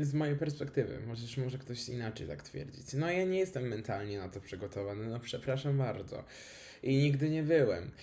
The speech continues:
<sighs> To jest przerażające.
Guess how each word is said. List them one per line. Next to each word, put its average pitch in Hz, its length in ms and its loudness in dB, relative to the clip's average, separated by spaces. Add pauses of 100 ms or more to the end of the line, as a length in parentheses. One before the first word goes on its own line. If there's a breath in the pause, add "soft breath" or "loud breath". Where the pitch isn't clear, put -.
(920 loud breath)
<sighs> - 20 -4 (1600 loud breath)
To 185 80 0
jest 214 200 6
przerażające. 160 920 4